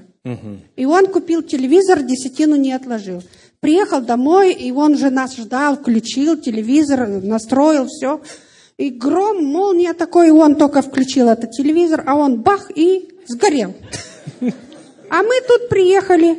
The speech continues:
Speaker 2: а он такой расстроенный, говорит: «Ты знаешь, говорит, вот телевизор сгорел». А я смотрю на него, я говорю: «А ты десятину отложил?» Сразу.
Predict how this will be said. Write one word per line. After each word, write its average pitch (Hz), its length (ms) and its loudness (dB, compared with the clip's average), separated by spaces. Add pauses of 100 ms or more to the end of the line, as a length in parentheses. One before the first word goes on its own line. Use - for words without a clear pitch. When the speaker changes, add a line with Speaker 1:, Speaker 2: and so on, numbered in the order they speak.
(340)
Speaker 2:
а 330 140 6
он 370 260 6
такой 359 460 4
расстроенный, 320 760 4
говорит: 285 400 -2
«Ты 285 120 -2
знаешь, 302 400 -2
говорит, 262 340 -8
вот 285 200 2
телевизор 247 540 2
сгорел». 208 480 -2 (720)
А 277 100 -2
я 339 180 2
смотрю 330 380 0
на 320 140 2
него, 294 180 0
я 277 140 2
говорю: 262 180 0
«А 269 60 2
ты 285 140 -2
десятину 277 560 0
отложил?» 269 520 2 (640)
Сразу. 233 540 0